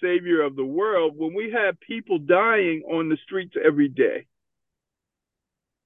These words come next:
Because they are homeless. They don't have food. They don't have shelter. We don't have enough shelters at the moment for our own people. I get they're trying to help, but why didn't,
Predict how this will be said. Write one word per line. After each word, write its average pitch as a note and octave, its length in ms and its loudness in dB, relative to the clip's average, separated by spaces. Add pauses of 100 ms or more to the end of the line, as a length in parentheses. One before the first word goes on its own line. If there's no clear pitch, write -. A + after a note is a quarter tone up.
(1300)
Because C#3 380 6
they C#3+ 240 4
are B2 160 2
homeless. C3 540 -4 (600)
They B2 140 6
don't C3 300 4
have C3 200 0 (140)
food. A#2+ 440 -2
They A2+ 280 0 (180)
don't C#3 240 4
have A#2+ 160 0 (100)
shelter. - 440 -4 (400)
We E3 100 10
don't F3+ 180 8
have E3 200 6
enough D#3 320 4 (120)
shelters B2 460 4
at A#2 180 2
the B2 100 -6
moment D#3+ 520 0
for E3+ 180 2
our E3 200 2
own G3+ 180 -2
people. - 400 -6 (1700)
I E3 120 8
get F3 360 8
they're D#3+ 120 8
trying C3+ 240 0
to B2+ 100 2
help, C#3+ 220 4
but F3 160 4
why B3 280 8
didn't, B3+ 340 -2